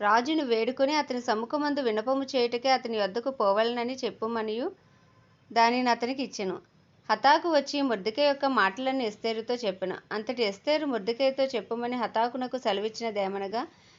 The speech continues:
పిలువబడక పురుషుడే గాని స్త్రీయే గాని రాజు యొక్క అంతర్గత గృహములో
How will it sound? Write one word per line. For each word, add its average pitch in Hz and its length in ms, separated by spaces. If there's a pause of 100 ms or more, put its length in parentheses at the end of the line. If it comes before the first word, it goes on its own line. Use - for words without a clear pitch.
(180)
పిలువబడక 294 800
పురుషుడే 254 460
గాని 262 360
స్త్రీయే 233 440
గాని 247 340
రాజు 208 340
యొక్క 269 220
అంతర్గత 240 720
గృహములో 233 800